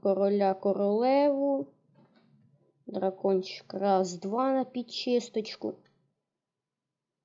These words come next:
Так, зараз прожимаємо кінга. Він має завалити чужого кінга, королева.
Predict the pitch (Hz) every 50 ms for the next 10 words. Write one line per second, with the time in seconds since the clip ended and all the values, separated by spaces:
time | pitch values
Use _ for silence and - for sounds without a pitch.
0 | _ _ _ _ _ _ _ _ _ _ _ _ _ 139 139 _ _ _ _ _
1 | _ _ _ _ _ _ _ _ _ _ _ _ _ _ _ _ _ _ _ _
2 | _ _ _ _ _ _ _ _ _ _ _ _ _ - 214 196 180 180 196 214
3 | 214 214 214 208 - - 202 202 185 208 214 214 220 214 214 214 214 208 208 208
4 | 208 - - 226 254 262 269 262 240 269 269 269 269 _ _ _ _ 208 202 202
5 | 202 196 202 208 208 202 196 185 208 196 190 196 196 202 208 202 - 208 196 190
6 | - - _ _ - _ _ _ _ _ - 202 190 180 220 247 262 254 262 247
7 | 254 - - 240 240 233 202 208 202 202 - - 185 180 185 185 185 190 208 233
8 | 247 254 254 240 240 254 254 247 247